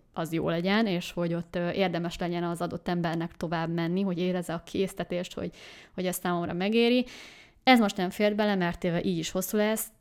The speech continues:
hosszú lett, de biztos, hogy a későbbiekben erről is, ö, lesz majd szó a blogomon, vagy itt a podcast csatornán,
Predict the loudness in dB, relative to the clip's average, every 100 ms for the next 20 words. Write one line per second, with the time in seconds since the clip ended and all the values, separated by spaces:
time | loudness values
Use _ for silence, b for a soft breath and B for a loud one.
0 | -8 -6 0 0 2 4 4 4 2 2
1 | 4 4 2 0 -4 -4 -4 -4 0 0
2 | 0 -4 -2 -2 -2 -2 -2 -2 0 -2
3 | -4 -4 -2 0 0 0 -2 -2 -2 -6
4 | -2 0 0 -4 -14 -6 -4 -4 -2 0
5 | 0 0 0 0 0 -2 -6 -8 -10 -6
6 | -6 -4 -8 -2 -2 2 2 4 2